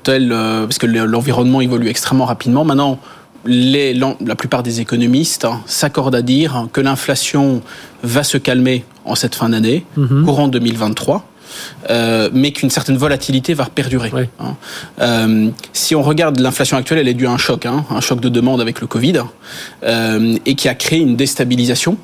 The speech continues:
Speaker 1: euh, sur les prix, alors qu'on avait une stabilité depuis, euh, depuis pas mal d'années. Et si on fait le parallèle, euh, historiquement, on voit en fait que ça ressemble, euh, à l'inflation qu'on avait, euh, post-Seconde Guerre mondiale, où après avoir une, après avoir une certaine stabilisation de l'inflation,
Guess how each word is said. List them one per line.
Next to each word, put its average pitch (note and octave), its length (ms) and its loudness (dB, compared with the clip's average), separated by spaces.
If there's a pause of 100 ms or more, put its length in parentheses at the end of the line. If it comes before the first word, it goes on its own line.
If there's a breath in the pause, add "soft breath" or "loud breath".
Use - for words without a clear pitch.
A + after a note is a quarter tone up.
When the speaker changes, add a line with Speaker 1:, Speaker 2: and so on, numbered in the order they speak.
(180)
Speaker 1:
euh, A2+ 500 -2
sur B2+ 220 -2
les A2+ 80 0
prix, G#3+ 320 0
alors C3 240 0
qu'on B2 100 -2
avait B2 160 2
une C#3 100 4
stabilité B2+ 580 -2
depuis, C3+ 300 -2
euh, A#2 200 0
depuis A#2+ 200 -4
pas - 120 0
mal C3 180 2
d'années. A#2+ 300 0 (480 loud breath)
Et C3+ 60 0
si - 140 0
on F#3+ 60 2
fait F#3 140 0
le E3 60 0
parallèle, D3+ 540 0 (200)
euh, A#2 260 0
historiquement, D3+ 600 0 (360 loud breath)
on C3+ 60 2
voit C3+ 120 4
en C#3 60 0
fait F3 140 -2
que - 80 -6
ça B2+ 120 0
ressemble, C3+ 560 2 (400 loud breath)
euh, A2 720 2
à B2 80 0
l'inflation B2+ 440 0
qu'on B2+ 120 -2
avait, B2+ 240 0
euh, A#2+ 140 2
post-Seconde B2+ 680 0
Guerre B2 160 0
mondiale, C3 380 2 (460 loud breath)
où E3+ 180 4 (380)
après C3 260 -2
avoir C#3+ 380 0
une, B2+ 160 2
après B2 240 0
avoir C3+ 160 0
une B2+ 100 4
certaine C3+ 320 -2
stabilisation C#3+ 600 0
de C3 40 2
l'inflation, E3 520 0